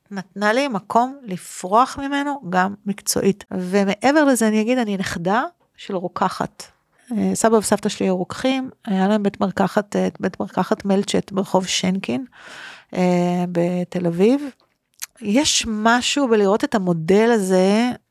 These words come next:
של אישה עובדת. אני לא מדברת אפילו על השוויון בין סבתא שלי לסבא שלי, כי הם שניהם קמו באותה שעה בבוקר, נסעו ביחד בקו חמש מביתם, אה, לבית המרקחת,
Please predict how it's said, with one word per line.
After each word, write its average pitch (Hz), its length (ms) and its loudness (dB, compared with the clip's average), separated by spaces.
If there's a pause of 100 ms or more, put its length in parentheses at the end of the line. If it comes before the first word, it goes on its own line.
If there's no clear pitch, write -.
(120)
של 202 360 0 (100)
אישה 226 500 2
עובדת. 190 680 4
אני 190 160 2
לא 233 120 4
מדברת 240 320 4
אפילו 208 320 2
על 185 100 4
השוויון 202 680 2
בין 202 120 -4
סבתא 202 280 -2
שלי 202 220 -4
לסבא 202 380 -2
שלי, 185 260 -8
כי - 80 -12
הם 190 60 -12
שניהם 220 300 -8
קמו 214 300 0
באותה 185 280 0
שעה 254 220 6
בבוקר, 196 460 4 (440)
נסעו 226 300 0
ביחד 233 340 4
בקו 202 280 0
חמש 202 560 0 (420)
מביתם, 208 720 2 (400)
אה, 185 360 4 (160)
לבית 208 340 2
המרקחת, 202 560 -2